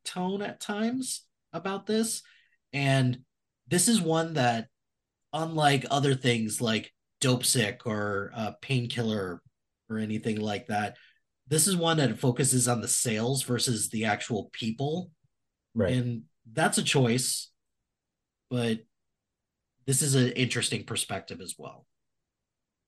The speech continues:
Speaker 2: It'll be a weird comparison, but I, because it was, they came out so close together, I was thinking <laughs> about Flower Moon, um,
Speaker 1: Mm-hmm.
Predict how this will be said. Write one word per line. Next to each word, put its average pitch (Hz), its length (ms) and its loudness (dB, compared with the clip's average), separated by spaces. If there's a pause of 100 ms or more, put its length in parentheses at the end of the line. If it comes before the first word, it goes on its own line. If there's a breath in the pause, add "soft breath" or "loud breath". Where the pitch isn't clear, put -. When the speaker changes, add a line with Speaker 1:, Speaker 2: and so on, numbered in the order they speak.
(140)
Speaker 2:
It'll 117 160 10
be 120 120 8
a 117 80 10
weird 113 320 8
comparison, 101 640 4
but 92 120 2
I, 107 240 4 (460)
because 101 340 0
it 95 40 0
was, 87 400 -4 (100)
they 104 100 2
came 98 180 0
out 90 160 0
so 90 140 0
close 87 240 2
together, 85 300 6
I 80 40 6
was 85 260 6
thinking 95 280 0
<laughs> 104 80 0
about 117 320 4 (140)
Flower 110 260 6
Moon, 117 400 4 (440)
um, 92 200 0
Speaker 1:
Mm-hmm. 87 160 4